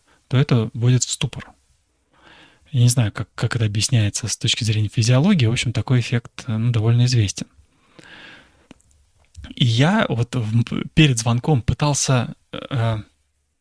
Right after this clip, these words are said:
много других проблем решить. Как, у меня почему-то каждый, каждый какой-нибудь созвон, каждая запись подкаста, ну, практически, связан с какими-то вызовами. Чё-то, блин, идёт не так.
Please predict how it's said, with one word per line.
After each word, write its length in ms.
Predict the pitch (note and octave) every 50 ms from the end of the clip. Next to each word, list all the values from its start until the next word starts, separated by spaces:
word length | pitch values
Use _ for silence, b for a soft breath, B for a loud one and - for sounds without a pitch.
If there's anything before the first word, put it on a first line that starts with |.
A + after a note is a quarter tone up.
| _ _ _ _ _ _ _ _ C4+ C#4 _ _ - - - - -
много 480 | - C3+ B2 B2 C#3+ D#3 E3+ D#3+ C3 B2+
других 340 | A2 A#2+ B2+ B2+ B2+ A#2 -
проблем 360 | - B2 G#2+ B2+ B2+ G#2+ G#2+
решить. 280 | A2+ - - A3+ A3+
Как, 180 | - - C#3 - -
у 120 | B2 -
меня 120 | B2 C#3 C#3
почему-то 320 | - - - D3+ C#3 - - _ _ _
каждый, 360 | - C#3+ B2 G#2+ G#2 G2 - _
каждый 280 | - C#3 B2 A2 A2+
какой-нибудь 320 | - A2+ - - A2+ G#2+ -
созвон, 460 | - B2+ A#2+ A#2+ B2 C3 B2+ A#2+ A#2
каждая 340 | - B2+ B2+ C3 A#2+ A#2+ A2+
запись 400 | A2+ B2+ B2 - B2 G#2+ - -
подкаста, 580 | - C3 A#2 - - E3+ F#3+ G3 - - A#2
ну, 140 | G2 G#2+ A#2
практически, 640 | - - C3 - - D3 C3 - - - - - - B B B B B B B B B
связан 380 | - - C#3 C#3+ F3+ F#3+ E3+ D3
с 60 | -
какими-то 500 | - - - D3 D3 D3 - - - B2
вызовами. 560 | A2 A2+ C#3 D#3+ D3 D3 B2 G#2 G2+ G2 G2+
Чё-то, 260 | - - - - D3
блин, 300 | A#2+ A2 - B2 A#2+ A#2
идёт 300 | A2+ G#2+ A#2+ C3 C3 -
не 100 | B2+ B2+
так. 260 | - - G2+ - -